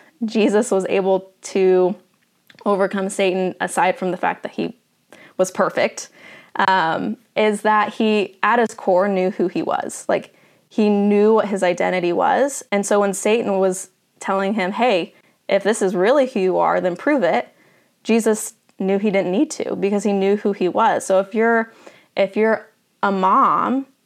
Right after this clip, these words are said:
and your entire identity is wrapped up in being a mother, and that's where you get all your worth from,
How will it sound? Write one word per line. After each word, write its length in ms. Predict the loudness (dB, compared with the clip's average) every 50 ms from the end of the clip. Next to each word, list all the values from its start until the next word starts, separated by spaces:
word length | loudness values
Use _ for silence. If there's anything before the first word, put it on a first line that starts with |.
| _ _ _ _ _ _ -2
and 220 | 0 2 2 2 2
your 160 | 2 2 2
entire 680 | 2 0 -2 -6 -6 -4 -2 0 0 2 2 2 2
identity 600 | 2 0 0 0 0 0 0 0 0 2 2 2 0
is 120 | 0 -2
wrapped 280 | -2 -2 -2 -2 -2 -4
up 160 | -4 -2 -2
in 160 | -4 -4 -4
being 320 | -4 -2 -2 0 0 0
a 40 | 0
mother, 320 | 0 0 0 0 0 0 0
and 220 | 0 -2 -2 -2
that's 400 | 0 0 0 0 -2 -6 -8 -4
where 80 | -2 -2
you 100 | -2 0
get 220 | 0 -2 0 0
all 160 | 2 2 2
your 160 | 2 0 -2
worth 400 | -2 -2 0 0 0 -2 -4 -8
from, 520 | -10 -6 -2 -2 -2 -2 -2 -4 -4 -6